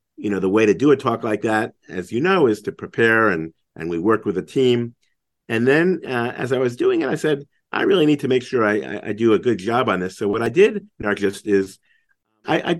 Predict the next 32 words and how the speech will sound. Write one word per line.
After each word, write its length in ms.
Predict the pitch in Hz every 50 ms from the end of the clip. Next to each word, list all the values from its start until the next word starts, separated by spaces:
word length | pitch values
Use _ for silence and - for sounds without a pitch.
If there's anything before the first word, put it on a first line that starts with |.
| - -
I've 140 | 180 170
done 160 | - 247 269 277
a 40 |
number 240 | 233 208 180 170 165
of 100 | 131 -
programs 420 | - - 135 139 143 143 127 117 113
over 140 | 110 101
the 80 | 101 98
years 320 | 92 98 101 101 95 -
with 140 | 98 98 95
a 40 | 92
group 260 | 80 101 107 104 104
called 360 | - - 101 95 90 87 87
Physicians 460 | - 98 85 - 117 - - 107 98 107 -
Education 540 | - 98 90 92 90 - 104 95 - 92 85
Resource, 560 | 90 104 107 - 107 85 78 71 - - -
um, 240 | 82 82 80 78 - _ _ _ _ _ _ _ -
uh, 40 | 85
uh, 600 | 87 85 82 82 82 76 - - 85 82 82 95 95
P 260 | - - 123 113 107 101
E 20 |
R. 340 | 98 104 104 90 85 - _ _ _ _ _ _ _ _ -
And 260 | 110 104 104 104 104
I, 160 | 104 104 -
I 40 | 107
called 280 | 117 - 165 190 190 170
a 40 |
friend 300 | - - 156 170 185 196
there 100 | 156 117
and 80 | 110 107
I 60 | 107
said, 340 | 104 - 120 107 107 107 107